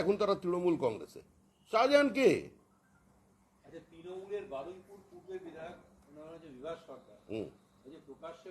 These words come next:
Speaker 2: বলেছে
Speaker 1: হুম।
Speaker 2: কোনো বাহিনী ফাহিনী এখানে চলবে না, এখানে আমাদের মা লক্ষ্মীদের বাহিনী আছে, পনেরো দিন আগেই সব ভোট ফোট সব করিয়ে দেবো।
Speaker 1: ও প্রদীপ নিভে যাওয়ার আগে একটু জ্বলে ওঠে। গতবারে বিভিন্ন,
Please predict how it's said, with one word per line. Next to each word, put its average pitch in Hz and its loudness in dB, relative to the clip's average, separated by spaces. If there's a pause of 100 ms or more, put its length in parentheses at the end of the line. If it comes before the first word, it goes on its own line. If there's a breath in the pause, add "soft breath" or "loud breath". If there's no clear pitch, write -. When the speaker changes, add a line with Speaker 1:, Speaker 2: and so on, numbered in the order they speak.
Speaker 2:
বলেছে 151 -18 (280)
Speaker 1:
হুম। 90 -8 (600)
Speaker 2:
কোনো - -16 (160)
বাহিনী 175 -10
ফাহিনী 175 -14
এখানে 170 -18
চলবে 147 -14
না, 92 -20 (640)
এখানে 131 -18
আমাদের 151 -14
মা 123 -12
লক্ষ্মীদের 147 -16
বাহিনী 151 -16 (100)
আছে, 202 -18 (600)
পনেরো 165 -16
দিন 185 -14 (100)
আগেই 180 -12
সব 170 -16 (100)
ভোট 147 -16
ফোট 160 -18 (120)
সব 139 -18 (100)
করিয়ে 117 -16
দেবো। 98 -20 (1040)
Speaker 1:
ও - -4 (120)
প্রদীপ 180 2
নিভে 202 10
যাওয়ার 240 10
আগে 233 4
একটু 196 -2 (100)
জ্বলে 175 6
ওঠে। - -8 (1000)
গতবারে 170 8 (120)
বিভিন্ন, 180 2